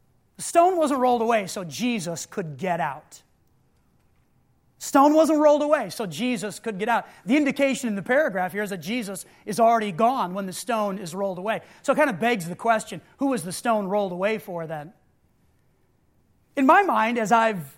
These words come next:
read this story over the years, I always assume the stone was rolled away so Jesus could walk, walk out and say, "Here I am.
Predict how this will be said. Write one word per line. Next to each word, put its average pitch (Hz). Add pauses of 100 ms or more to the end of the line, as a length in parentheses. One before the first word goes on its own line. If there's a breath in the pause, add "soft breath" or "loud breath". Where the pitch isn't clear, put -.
(160)
read 214
this 214
story 202
over 196
the 190
years, 185
I 185
always 220
assume 226
the 202
stone 226
was 180
rolled 214
away 214
so 208 (180 loud breath)
Jesus 202
could 220
walk, 202
walk 220
out 240
and 196
say, 226 (200 loud breath)
"Here 214
I 240
am. 302